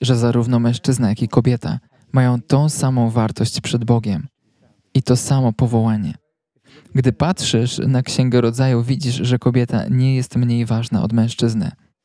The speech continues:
Ma dokładnie taką samą wartość jak mężczyzna. I tą wartością jest powołanie do tego, żeby przez swoje życie manifestować Boga. Status kobiety uległ zmianie po tym, co wydarzyło się w ogrodzie.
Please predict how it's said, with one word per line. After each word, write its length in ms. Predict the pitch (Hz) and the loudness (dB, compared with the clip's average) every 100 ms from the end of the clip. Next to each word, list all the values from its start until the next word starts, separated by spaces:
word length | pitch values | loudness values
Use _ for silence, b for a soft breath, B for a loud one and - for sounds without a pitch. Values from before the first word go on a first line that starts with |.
| _ | _
Ma 120 | 135 | 2
dokładnie 400 | 135 - 123 123 | 2 0 0 0
taką 380 | 113 120 - 147 | 0 -2 2 2
samą 420 | 147 135 127 110 | 2 0 2 0
wartość 680 | 120 123 123 - 120 - - - - | 2 0 0 -2 -2 -2 -10 -10 -2
jak 180 | 127 131 | 0 2
mężczyzna. 680 | 120 123 - 131 123 - - _ _ _ | 0 0 0 0 0 -6 -10 _ _ _
I 60 | - | 2
tą 180 | 123 | 4
wartością 500 | 120 113 - 135 - | 4 0 2 0 2
jest 180 | 120 - | -2 -2
powołanie 720 | - 123 120 113 120 170 139 | 0 2 4 2 2 -2 0
do 120 | 120 113 | 0 -2
tego, 440 | - 156 - - - | 0 -2 -2 -4 -4
żeby 220 | - 123 113 | -2 0 0
przez 380 | - 120 - | -2 -4 -2
swoje 320 | - - 151 135 | -6 0 0 2
życie 260 | 131 - | 0 0
manifestować 960 | 117 117 120 - - - 131 120 110 - | 0 2 0 -2 -6 2 2 4 -2 0
Boga. 420 | 123 110 - - - _ _ _ _ _ _ _ _ _ 151 139 127 143 143 123 120 _ _ _ _ - | 2 0 0 -8 -8 _ _ _ _ _ _ _ _ _ _ _ _ _ _ _ _ _ _ _ _ -8
Status 480 | - 156 160 147 | 0 0 2 0
kobiety 440 | - 135 127 120 120 - | 4 2 2 0 -6 0
uległ 420 | 147 143 131 123 | 2 2 2 0
zmianie 560 | 123 131 139 156 117 - | 0 0 2 0 0 0
po 200 | - 123 | 2 2
tym, 140 | 127 | 0
co 140 | 123 127 | -2 0
wydarzyło 500 | 123 123 120 123 117 | 2 0 2 0 2
się 160 | - | 0
w 60 | 120 | 0
ogrodzie. 480 | 113 123 123 95 | 0 2 0 -2